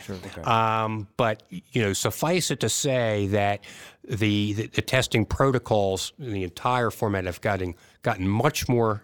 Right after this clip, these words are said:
Speaker 3: signi-, much more sophisticated. Um, and not only how they do it, but what they're able to detect,
Speaker 1: Sure.
Speaker 3: because there's gonna be a cat and mouse game as long as there's, you know, a,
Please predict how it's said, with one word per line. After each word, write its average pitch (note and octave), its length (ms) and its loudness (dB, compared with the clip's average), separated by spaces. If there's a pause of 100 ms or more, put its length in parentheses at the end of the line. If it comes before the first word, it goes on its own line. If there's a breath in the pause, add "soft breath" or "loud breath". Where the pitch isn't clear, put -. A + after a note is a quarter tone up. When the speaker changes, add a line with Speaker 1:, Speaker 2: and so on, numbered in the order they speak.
(120)
Speaker 3:
signi-, A2 840 0
much - 240 0
more A#2 140 4
sophisticated. G2+ 920 -2 (520 loud breath)
Um, G#2+ 440 2
and B2+ 180 -2
not C#3+ 300 2
only A#2 520 -2 (180)
how C3 140 2
they A2+ 100 2
do A2 120 2
it, G#2 100 0
but A#2 160 -2
what A#2+ 180 2
they're A2 220 2
able G#2+ 240 0
to - 180 0
detect, - 580 -4
Speaker 1:
Sure. G#2 120 -2
Speaker 3:
because G#2 300 2 (500 loud breath)
there's A#2+ 180 2
gonna B2+ 180 2
be A#2 140 2
a A2+ 60 2
cat D3+ 300 0
and C3+ 120 2
mouse A#2 320 2
game G#2+ 480 0 (640 loud breath)
as A2+ 180 2
long B2+ 300 2
as G#2+ 100 -2
there's, G#2+ 420 0 (120)
you A#2+ 120 2
know, F#2+ 200 2 (340)
a, - 80 -6